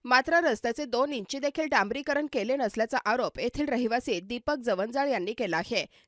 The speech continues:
ते म्हणाले की, एक इंची डांबरीकरणाचे काम करण्यात आले असून, हा रस्ता उखडत आहे. पुढे दोन महिन्यानंतर पावसाळा सुरू झाल्यास या रस्त्याचे काय हाल होतील, हे न सांगितलेलेच बरे. संबंधित ठेकेदार व सुपरवायझर यांना या रस्ता कामाबाबत विचारणा केली असता,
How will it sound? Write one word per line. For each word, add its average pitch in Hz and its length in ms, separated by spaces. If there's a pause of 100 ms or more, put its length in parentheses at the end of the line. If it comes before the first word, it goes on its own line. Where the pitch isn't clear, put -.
ते 214 80
म्हणाले 202 440 (220)
की, 302 180
एक 285 220
इंची 294 260
डांबरीकरणाचे 226 720
काम 233 220
करण्यात 202 360
आले 175 160
असून, 190 320 (200)
हा 269 160
रस्ता 262 280
उखडत 214 440
आहे. 240 340 (220)
पुढे 294 220
दोन 262 260
महिन्यानंतर 233 680
पावसाळा 240 400
सुरू 214 220
झाल्यास 202 520
या 294 220
रस्त्याचे 285 420
काय 262 280
हाल 220 240
होतील, 226 380
हे 254 160
न 285 220
सांगितलेलेच 220 680
बरे. 180 280 (360)
संबंधित 311 480
ठेकेदार 214 500
व 262 60
सुपरवायझर 214 800 (100)
यांना 262 220
या 302 200
रस्ता 262 280
कामाबाबत 226 640
विचारणा 247 440
केली 180 200
असता, 175 320